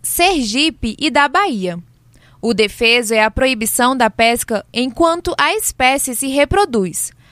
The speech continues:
A reprodução ocorre em quatro datas diferentes no ano de dois mil e vinte e um. São elas: quatorze a dezenove de janeiro, vinte e nove de janeiro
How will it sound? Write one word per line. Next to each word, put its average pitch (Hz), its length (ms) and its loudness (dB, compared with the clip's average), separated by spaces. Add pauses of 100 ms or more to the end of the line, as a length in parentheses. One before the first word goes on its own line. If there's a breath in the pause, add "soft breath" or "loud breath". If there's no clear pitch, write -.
(260 soft breath)
A 262 100 0
reprodução 254 800 -2
ocorre 220 600 2
em 262 160 -4
quatro 381 460 2
datas 240 480 0
diferentes 285 840 -2
no 285 220 -2
ano 247 260 0
de 254 100 -4
dois 277 220 0
mil 277 140 -4
e 285 60 0
vinte 302 340 -6
e 294 60 -4
um. 175 180 -6 (400 soft breath)
São 359 320 0
elas: 185 400 -2 (420 loud breath)
quatorze 247 680 2
a 247 140 -2
dezenove 247 680 0
de 202 160 -6
janeiro, 233 580 -2 (320 soft breath)
vinte 277 380 -2
e 294 60 0
nove 240 460 2
de 226 140 -4
janeiro 214 580 0